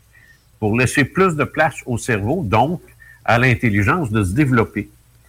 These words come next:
Et ça, c'est un indice extrêmement intéressant, euh, de voir que juste un petit os comme ça peut avoir des, des conséquences. Et quand tu regardes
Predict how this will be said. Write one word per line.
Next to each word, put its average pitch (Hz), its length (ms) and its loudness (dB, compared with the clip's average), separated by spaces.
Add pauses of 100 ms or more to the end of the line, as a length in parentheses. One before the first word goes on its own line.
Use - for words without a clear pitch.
(440)
Et - 80 -4
ça, 220 340 2
c'est - 180 -10
un 117 100 0
indice 120 440 0
extrêmement 165 640 0
intéressant, 120 640 0 (560)
euh, 101 440 0
de 101 160 0
voir 120 360 2
que 101 200 -2
juste 156 240 0
un 107 100 2
petit - 400 -6
os 208 220 0
comme 104 240 -6
ça 175 260 -6 (180)
peut 151 140 4
avoir 127 500 2 (160)
des, 107 260 -2
des 104 160 0
conséquences. 104 640 -2 (400)
Et - 80 -10
quand 226 220 2
tu - 120 -2
regardes 135 540 2